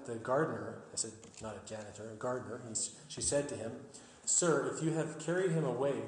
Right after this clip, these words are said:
tell me where you have laid him, and I will take him away." Jesus said to her, "Mary." She turned and said to him in Aramaic,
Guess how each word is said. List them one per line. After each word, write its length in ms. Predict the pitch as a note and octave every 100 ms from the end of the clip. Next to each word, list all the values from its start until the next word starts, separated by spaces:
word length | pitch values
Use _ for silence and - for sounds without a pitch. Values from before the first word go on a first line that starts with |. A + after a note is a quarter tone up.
| - - - - -
tell 200 | - D#3+
me 100 | G#3+
where 260 | E3+ D#3 C#3+
you 60 | C#3+
have 160 | C3
laid 240 | B2+ E3+ D#3
him, 160 | B2
and 140 | A#2 A#2
I 160 | -
will 160 | F#3+ E3
take 260 | C#3+ B2
him 120 | B2 A2
away." 280 | G#2+ A2+ A2 A2 - - - _ _ _ _ _
Jesus 460 | - C#3 C#3 C3 -
said 220 | B2+ G#2+
to 100 | A2
her, 300 | A2 A2 - - - - - - - - _ -
"Mary." 380 | B2+ A2+ G2+ G2+ G2+ - - - _ _ _ -
She 180 | -
turned 420 | - - B2+ G#2+ G#2+
and 160 | G#2+
said 220 | - A#2
to 60 | A#2+
him 280 | A#2 A#2+ A2+ - - - -
in 100 | A#2
Aramaic, 680 | A2+ B2+ B2 A2+ G#2+ A2 -